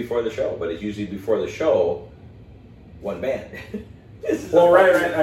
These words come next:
Speaker 2: yeah, no, I'm wondering, like, if they all sound check around noon. Well, we'll be able to hear them sound checking, right? So
Speaker 1: Right.
Speaker 2: I wonder if they, if they sound check around noon or something, and then the meet and greet's right after that before Raylan goes on.
Speaker 1: Right, exactly.
Speaker 2: So.
Speaker 1: So.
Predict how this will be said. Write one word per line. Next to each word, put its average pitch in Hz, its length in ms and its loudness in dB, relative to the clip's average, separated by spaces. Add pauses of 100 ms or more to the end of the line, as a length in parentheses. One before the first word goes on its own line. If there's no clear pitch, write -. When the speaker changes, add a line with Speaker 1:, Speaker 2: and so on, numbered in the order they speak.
Speaker 2:
yeah, 156 160 4
no, 156 220 2
I'm 151 60 0
wondering, 143 300 -2
like, 135 140 0
if 123 140 -4
they 123 120 0
all 123 200 2
sound 147 280 -4
check 120 220 2
around 113 340 0
noon. 120 200 -6
Well, 113 200 4
we'll 143 80 6
be 139 80 4
able 110 120 6
to - 80 0
hear 107 80 -4
them 101 80 -8
sound 117 260 -4
checking, - 260 -6
right? 101 240 -10
So 95 220 -8 (260)
Speaker 1:
Right. - 220 0 (160)
Speaker 2:
I - 20 -8
wonder 120 160 0
if - 60 -6
they, 120 160 0
if 110 160 -2
they 110 140 -2
sound 113 260 -4
check 110 140 -2
around 104 260 -4
noon 123 300 -2
or 110 160 -4
something, 107 320 -6
and 101 100 -4
then 98 220 -8
the 98 80 -10
meet 101 240 -8
and 101 80 -10
greet's 101 200 -6
right 104 140 -2
after 101 180 0
that 123 200 4
before 101 280 -4
Raylan 104 260 -2
goes 90 180 -6
on. 82 260 -10 (380)
Speaker 1:
Right, - 200 -10
exactly. - 560 -10 (100)
Speaker 2:
So. 92 460 -6 (920)
Speaker 1:
So. - 440 -10